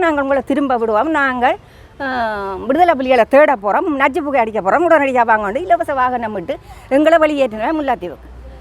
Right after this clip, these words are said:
அ, சமைத்த உணவுகளெல்லாம் கொண்டு வந்து எங்களை பராமரித்தாங்க. மூன்று நாள் அவகாசம் சொல்லி கூப்பிட்டு அரசாங்கம் முப்பது ஆண்டுக்கு பிறகு தான் எங்களை வெளியே, ம்,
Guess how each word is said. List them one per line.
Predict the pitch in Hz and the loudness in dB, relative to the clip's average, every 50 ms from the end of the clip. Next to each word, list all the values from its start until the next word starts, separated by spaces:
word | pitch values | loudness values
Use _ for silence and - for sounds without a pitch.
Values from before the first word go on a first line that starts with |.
| - - - | -18 -10 -6
அ, | - 262 247 220 220 220 220 220 208 | -2 0 0 0 0 -2 -4 -2 0
சமைத்த | 269 262 269 277 247 220 240 240 | 2 2 2 2 2 2 2 4
உணவுகளெல்லாம் | 240 240 220 220 214 214 208 220 247 233 | 4 2 2 2 0 0 0 -2 -2 -2
கொண்டு | 220 214 196 | -2 -4 -4
வந்து | 202 214 240 285 | -4 -4 -4 -2
எங்களை | 311 320 285 233 | -2 -2 -2 -2
பராமரித்தாங்க. | 302 - 180 202 180 - 175 135 139 - - - - - - - - - - - 254 | -2 -2 0 -2 -2 -4 -8 -12 -12 -14 -18 -20 -20 -20 -20 -20 -20 -20 -10 -2 2
மூன்று | 285 370 427 427 440 | 4 4 4 2 2
நாள் | 427 415 427 415 403 381 | 2 2 2 4 4 4
அவகாசம் | 370 370 359 359 370 349 370 349 330 | 4 4 4 4 2 2 2 2 2
சொல்லி | 349 320 302 254 - - | 0 -2 -4 -6 -4 -2
கூப்பிட்டு | 339 370 370 320 359 320 294 254 233 | 0 0 0 -2 -2 -2 -2 0 2
அரசாங்கம் | 247 294 330 320 339 294 233 214 254 294 294 | 2 2 2 2 0 -4 -2 -2 -2 -2 -2
முப்பது | 330 311 - - 415 427 403 381 302 262 | -2 -2 0 0 0 2 2 0 -2 -2
ஆண்டுக்கு | 277 285 277 294 254 262 | -2 -2 -2 -2 -2 -4
பிறகு | - - 220 247 240 220 208 | -4 -4 -2 -2 -2 -2 -2
தான் | 214 233 302 - - - - - - - 240 | -6 -6 -8 -10 -16 -20 -20 -12 -4 0 2
எங்களை | 262 285 269 285 302 | 2 4 2 2 0
வெளியே, | 277 254 262 247 240 214 196 - | 0 0 0 0 0 0 -2 -4
ம், | 202 196 185 185 180 180 | -6 -6 -6 -4 -6 -8